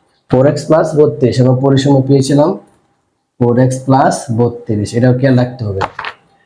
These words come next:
তাহলে খ নাম্বার, খ নাম্বার হলো, ক হতে পাই, ক হতে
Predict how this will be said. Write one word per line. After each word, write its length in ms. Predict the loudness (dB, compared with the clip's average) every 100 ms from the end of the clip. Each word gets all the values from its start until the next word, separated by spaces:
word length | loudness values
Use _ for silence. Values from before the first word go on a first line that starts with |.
| _ _ -2
তাহলে 400 | 2 2 0 -2
খ 100 | 0
নাম্বার, 520 | 2 2 0 -2 -6 -10 _ _ _ _ _ _ _ _ _ _ _ _ _ _
খ 80 | 0
নাম্বার 340 | 2 2 2
হলো, 240 | 2 0 0
ক 80 |
হতে 420 | 2 4 2 0 -2
পাই, 600 | -2 0 2 2 0 -4 _ _ _ _ _ _ _ _ _ _ _ _ _ _ _ _ _ _ -2
ক 20 |
হতে 920 | 2 2 2 0 0 -2 2 2 2